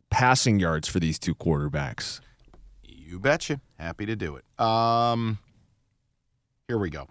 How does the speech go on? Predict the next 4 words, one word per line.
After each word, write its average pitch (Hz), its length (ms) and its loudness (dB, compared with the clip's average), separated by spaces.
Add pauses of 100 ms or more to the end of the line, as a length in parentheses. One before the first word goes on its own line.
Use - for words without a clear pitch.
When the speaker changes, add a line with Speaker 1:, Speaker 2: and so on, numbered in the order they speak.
(160)
Speaker 2:
Passing 139 560 0
props. - 600 -4 (1500)
Josh 160 500 4
Allen, 123 300 2